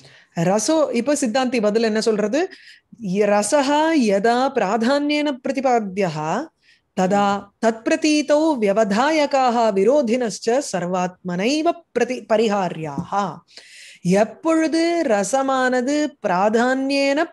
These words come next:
Speaker 1: பிரதிபாத்யஹ, முக்கியமாக நம்ம ரசத்துக்கு ஒரு இம்பார்ட்டன்ஸ் கொடுத்து, நம்ம எங்க பிரதானத்துவம் கொடுத்து அதை வந்து தெரிவிக்க ட்ரை பண்றோமோ, பிரதிபாத்யஹ, ததா,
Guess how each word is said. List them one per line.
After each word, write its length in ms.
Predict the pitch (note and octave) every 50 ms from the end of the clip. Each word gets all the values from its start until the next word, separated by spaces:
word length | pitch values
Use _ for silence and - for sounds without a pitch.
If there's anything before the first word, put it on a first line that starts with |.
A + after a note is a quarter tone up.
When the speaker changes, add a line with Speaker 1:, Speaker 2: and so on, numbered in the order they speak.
| _ - A#3
Speaker 1:
பிரதிபாத்யஹ, 800 | A3+ A3+ A#3 G#3 G#3 G3+ F#3+ E3+ E3 D#3+ F3+ D#3+ D3 A3 A#3+ - - - - - - - -
முக்கியமாக 840 | F#3 F#3 G#3+ A#3+ B3 - - D#4 D#4+ D4+ D4+ D4+ D#4 E4 E4 D#4+ F4
நம்ம 280 | E4 D4 B3+ A#3 A3+ G#3
ரசத்துக்கு 600 | F#3+ G#3 A#3 A#3 - E4 - - F#4+ D#4 - -
ஒரு 300 | D#4+ D4 C4+ C4 B3+ B3+
இம்பார்ட்டன்ஸ் 680 | A#3 A#3 B3 C4 C#4+ D#4 D#4 D#4 C4+ D4 C4+ B3 -
கொடுத்து, 340 | C4+ C4 C4 B3+ - E4 D#4+
நம்ம 260 | D4+ B3+ A#3 A3+ G#3
எங்க 380 | F#3+ G3 A3+ C4+ D4 C4 D#4+ D#4
பிரதானத்துவம் 840 | C4 A3 G3+ G#3 A#3 C4 C#4 C#4+ C#4+ C#4 C#4 _ - C4 A#3+ A3 G#3
கொடுத்து 540 | - A#3+ B3+ C#4 C4+ - _ - E4 F4+ F4+ - - - - - -
அதை 240 | G3 G#3 G#3 A3
வந்து 280 | G#3+ G#3+ A3+ B3+ D#4+ C4
தெரிவிக்க 520 | C#4 A3+ A#3+ C#4 D4 D#4 C4 - - A#3
ட்ரை 280 | F3+ G3+ G3 G3+ A#3 B3
பண்றோமோ, 720 | C4 C#4 C4+ A#3+ A#3+ G#3+ G3+ F#3 E3 E3+ E3+ F3 A3 C4+ C4
பிரதிபாத்யஹ, 1040 | B3+ G#3+ - A#3 A#3 B3+ A#3+ A3 G#3 F#3+ F3+ G3 F3 E3 E3+ E3+ F3 E3+ G3 B3 D#4+ E4 _ _ _ _ _ _ - G3+
ததா, 400 | G3+ G#3+ C4 C4+ A3+ F3+ D3+